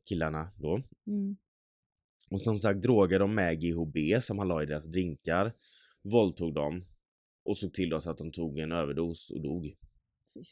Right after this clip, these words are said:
Speaker 1: Hans första offer hette Anthony och var tjugotre år. Och honom drogade, våldtog och mördade honom med hjälp av att ö-, överdosera honom med G H B som sagt.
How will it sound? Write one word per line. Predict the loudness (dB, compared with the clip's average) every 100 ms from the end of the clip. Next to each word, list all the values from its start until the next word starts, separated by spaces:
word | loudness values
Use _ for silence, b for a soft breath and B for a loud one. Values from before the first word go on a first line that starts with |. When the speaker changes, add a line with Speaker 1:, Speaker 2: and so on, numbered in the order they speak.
| _ _ _ _ _ _ _
Speaker 1:
Hans | 0 4
första | 4 6 4
offer | 4 2 0
hette | 2 2 2
Anthony | 0 -2 0 0
och | 2
var | 0
tjugotre | -2 -2 0 2
år. | 2 0 B B B B B
Och | 2
honom | 4 4
drogade, | 6 8 10 8 6
våldtog | 6 4 4 0
och |
mördade | 2 2 2
honom | -2 -2 -2
med | 2
hjälp | 2 0
av | -4
att | -6
ö-, | -4 0 0 2
överdosera | 2 0 -2 -4
honom | -2 -4 -4
med | -4 -4 -4
G | -4
H | 0
B | 0
som | 0 0
sagt. | 2 0